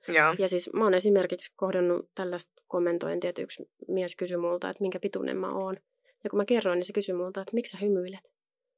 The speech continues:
Speaker 1: <laughs>
Speaker 2: Sanoin, että
Speaker 1: Apua!
Speaker 2: Mä sanoin, että miten niin? Että oot sä ylpeä sun pituudesta? Mä olin ihan, no olen!
Speaker 1: Niinku oikeesti?
Speaker 2: Kyllä.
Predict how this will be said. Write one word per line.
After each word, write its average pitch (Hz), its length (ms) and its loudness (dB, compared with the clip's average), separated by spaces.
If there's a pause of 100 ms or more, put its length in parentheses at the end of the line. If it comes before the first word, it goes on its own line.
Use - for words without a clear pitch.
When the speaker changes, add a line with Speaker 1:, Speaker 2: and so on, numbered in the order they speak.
(400)
Speaker 1:
<laughs> 277 320 4
Speaker 2:
Sanoin, 285 260 0
että 277 200 0
Speaker 1:
Apua! 320 520 8 (340)
Speaker 2:
Mä 320 60 -2
sanoin, 339 320 4
että 330 120 4
miten 277 280 10
niin? 175 240 2 (160)
Että 240 160 -6
oot 254 100 -2
sä 240 80 2
ylpeä 220 360 2
sun 185 160 -12
pituudesta? 185 540 -12
Mä - 420 -20
olin 311 100 4
ihan, 330 120 4 (220)
no 415 180 6 (400)
olen! 190 420 10 (380)
Speaker 1:
Niinku 349 320 6
oikeesti? 311 1120 10
Speaker 2:
Kyllä. 320 260 12